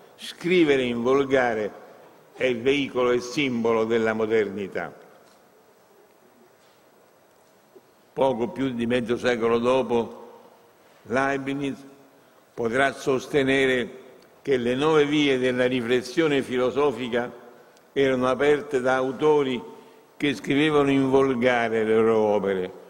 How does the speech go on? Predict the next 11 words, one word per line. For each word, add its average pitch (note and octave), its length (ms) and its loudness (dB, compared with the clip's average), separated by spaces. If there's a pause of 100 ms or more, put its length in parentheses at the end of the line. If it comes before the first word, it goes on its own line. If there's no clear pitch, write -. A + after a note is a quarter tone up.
(120)
francesi D#3 960 0
e D#3 60 4
inglesi, A2+ 840 -2 (600)
mentre C#3+ 480 -2
italiani, B2 880 -2
spagnoli C3 840 0
e B2+ 160 -2
tedeschi D3+ 840 -4 (540)
rimanevano C3+ 640 -2
ancora C3 360 2
imbrigliati B2+ 1120 -2